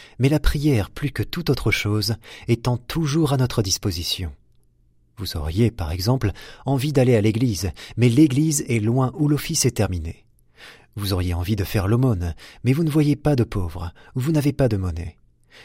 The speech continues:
Vous voudriez rester chaste, mais vous n'avez pas assez de force pour cela, à cause de votre constitution, ou à cause des embûches de l'ennemi, auxquelles la faiblesse de votre chair humaine ne vous permet pas de résister.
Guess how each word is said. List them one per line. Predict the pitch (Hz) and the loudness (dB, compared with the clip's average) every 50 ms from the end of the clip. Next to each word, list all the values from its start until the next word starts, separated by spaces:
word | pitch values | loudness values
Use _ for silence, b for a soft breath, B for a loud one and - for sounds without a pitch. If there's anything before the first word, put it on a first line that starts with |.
| 85 82 | -16 -10
Vous | B 107 156 | B -4 -2
voudriez | 160 175 175 151 139 151 151 151 135 | 0 0 2 2 4 4 6 6 6
rester | 120 135 123 - - 135 | 4 2 2 2 0 0
chaste, | 120 - - 131 92 - - - - 87 - - _ _ - B B B B 123 | 0 0 0 0 0 -2 -2 -4 -6 -8 -10 -12 _ _ -20 B B B B -2
mais | 131 | 0
vous | 131 170 | 0 2
n'avez | 160 156 160 151 | 2 2 2 2
pas | - 156 143 123 | 2 2 2 2
assez | 120 - 123 | 2 2 0
de | 104 104 | 0 0
force | 92 - - 107 - - - | -2 -2 -4 -4 -4 -4 -6
pour | - - - | -8 -8 -8
cela, | - - 95 80 76 76 - _ _ _ _ B B B B B | -8 -8 -6 -6 -8 -10 -12 _ _ _ _ B B B B B
à | B 120 | B -4
cause | 123 - 139 139 123 | -2 0 0 0 0
de | 123 113 | 2 2
votre | 110 110 - - 110 | 0 0 0 -2 -2
constitution, | - 131 120 - - 113 - - 98 - - - 92 87 76 - - _ B B B B B | -2 -2 -4 -4 -4 -6 -6 -6 -6 -6 -8 -8 -8 -10 -10 -12 -16 _ B B B B B
ou | 123 131 156 | 0 2 2
à | 156 | 2
cause | - - 156 160 139 | 0 0 -2 0 2
des | 131 127 110 117 | 2 2 2 2
embûches | 127 123 117 131 127 120 | 2 2 2 0 0 0
de | 113 117 | 0 0
l'ennemi, | 107 104 90 87 85 85 82 - - - _ B B B B B | 2 0 0 -2 -4 -8 -8 -10 -14 -18 _ B B B B B
auxquelles | B 127 113 - 131 120 107 101 | B -2 2 4 4 4 4 4
la | 98 90 | 0 0
faiblesse | - - - 139 123 123 139 139 120 | -2 0 0 0 2 2 2 2 2
de | 127 120 | 0 0
votre | 120 120 - - 113 | 0 0 0 0 0
chair | - - 120 110 107 | 0 0 0 0 0
humaine | 104 98 101 104 104 104 107 | 0 0 0 0 0 0 0
ne | 123 127 | 0 0
vous | 127 139 123 | -2 -2 -2
permet | - 127 113 110 107 101 | 0 0 0 0 0 -2
pas | - - 107 98 90 | -4 -4 -4 -4 -4
de | 95 90 | -4 -4
résister. | 82 90 80 82 80 - - - 92 - - - | -4 -4 -6 -6 -8 -10 -10 -10 -10 -12 -12 -16